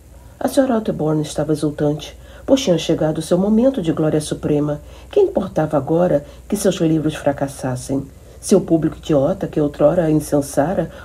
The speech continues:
hoje preferia novos autores. Salomé Otterborn voltaria para o apogeu.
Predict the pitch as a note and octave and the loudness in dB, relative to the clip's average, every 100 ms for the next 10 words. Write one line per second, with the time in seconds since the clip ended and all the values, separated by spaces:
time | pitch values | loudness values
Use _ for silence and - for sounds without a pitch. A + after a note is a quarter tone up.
0 | - D#4+ E4+ A3+ F#3 - D#3 D3+ D3+ D3 | -6 -2 0 2 0 2 2 4 4 2
1 | C#3 C#3+ C#3+ C#3 - C3 C3 C3 - - | 2 0 0 -2 -2 -4 -2 -6 -10 -16
2 | - - - - - - D3 C3+ C#3+ C#3+ | -20 -20 -20 -20 -20 -2 2 4 4 4
3 | D3 D3 - D3 E3 F#3 D3 D3+ D3 D3+ | 2 0 -2 0 0 0 -2 -2 -2 0
4 | D#3+ D#3+ E3 E3+ F3 G3 F#3+ C#3+ C#3 | -2 -2 0 -2 -2 -6 0 0 0